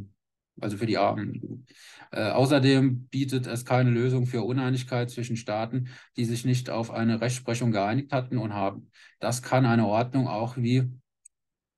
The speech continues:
geschildert nicht. Dafür braucht man eine, einen Verhaltenskodex nach außen.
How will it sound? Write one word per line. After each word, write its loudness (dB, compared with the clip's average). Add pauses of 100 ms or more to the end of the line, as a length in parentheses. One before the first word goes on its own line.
(240)
geschildert 4
nicht. 2
Dafür 0
braucht -4
man -2
eine, -2 (200)
einen -2
Verhaltenskodex -2
nach -4
außen. -6